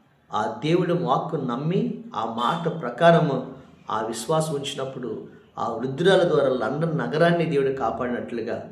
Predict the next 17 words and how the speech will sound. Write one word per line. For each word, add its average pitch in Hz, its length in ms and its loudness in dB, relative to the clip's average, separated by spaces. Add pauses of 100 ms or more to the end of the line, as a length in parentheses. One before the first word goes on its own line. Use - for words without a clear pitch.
(340)
ఈరోజు 120 280 -4
ఒక 117 100 -8 (100)
భార్యగా 143 480 -2
నీ 123 60 -2 (160)
ప్రార్థన 131 420 -2
ద్వారా 127 240 0
నీ 117 80 -2 (120)
భర్తను 127 320 -6 (100)
కాపాడుతాడు, 113 600 -6 (560)
నీ 110 80 -6 (120)
బిడ్డల్ని 135 400 -2
కాపాడుతాడు. - 580 -10 (1400)
ఈరోజు 139 300 4
ఒక 143 80 0 (120)
తండ్రి 160 320 2
ద్వారా 156 240 6 (340)
నీ 135 80 -2